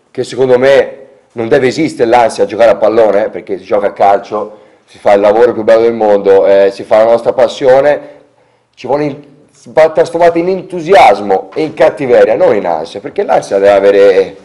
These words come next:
gli altri, sinceramente, non noi. Perché noi prepariamo tutta la settimana, sappiamo cosa dobbiamo fare. Quando uno poi dà il massimo, basta, non c'è più niente da recriminare. Quando uno si guarda allo specchio e ha dato il massimo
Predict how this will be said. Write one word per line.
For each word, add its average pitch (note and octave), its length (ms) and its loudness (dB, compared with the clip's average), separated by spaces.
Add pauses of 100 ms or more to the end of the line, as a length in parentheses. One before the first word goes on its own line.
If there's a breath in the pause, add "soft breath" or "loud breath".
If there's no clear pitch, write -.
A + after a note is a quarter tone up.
gli G2+ 100 -4
altri, F#2 380 0
sinceramente, F#2 640 -6
non G#2 180 -2
noi. G2+ 280 0 (1500 soft breath)
Perché C3 220 -4
noi D3+ 380 2
prepariamo C3+ 440 2
tutta C3+ 160 2
la C3+ 60 2
settimana, C#3 400 0
sappiamo D3+ 380 0
cosa B2+ 200 2
dobbiamo C#3 300 0
fare. D3 520 0
Quando D3+ 300 -4
uno D#3+ 160 0
poi D#3 160 2
dà C#3+ 80 2
il D3 80 0
massimo, A2+ 680 -2 (340 soft breath)
basta, A#2 680 -8
non A2+ 140 -14
c'è C#3 220 0
più C#3+ 100 -6
niente C3+ 220 -2
da C3 40 2
recriminare. B2 580 -2
Quando A#2 220 -4
uno C#3 100 -6
si A#2 60 -12
guarda C3+ 200 0
allo C3 100 0
specchio - 320 -2
e - 20 2
ha A#2+ 40 4
dato A#2+ 120 -4
il - 60 -4
massimo C3+ 520 -8